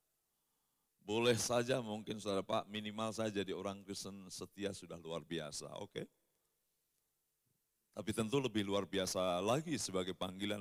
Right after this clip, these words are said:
orang percaya untuk menjadi pelayan yang setia. Apa yang saya sampaikan, apa yang kita lontarkan, apa yang kita lihat,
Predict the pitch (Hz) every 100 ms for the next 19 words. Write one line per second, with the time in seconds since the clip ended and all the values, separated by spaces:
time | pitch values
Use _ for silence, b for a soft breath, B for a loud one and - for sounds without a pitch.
0 | 82 92 90 87 82 - 107 92 80 78
1 | 80 82 85 80 85 - 82 82 87 95
2 | 90 90 92 - - 113 - - _ _
3 | _ _ _ _ _ _ _ - B B
4 | B B B B - 156 175 170 156 170
5 | 156 170 160 151 135 139 139 139 135 135
6 | 135 131 135 139 131 127 120 117 123 120
7 | 127 123 127 104 120 107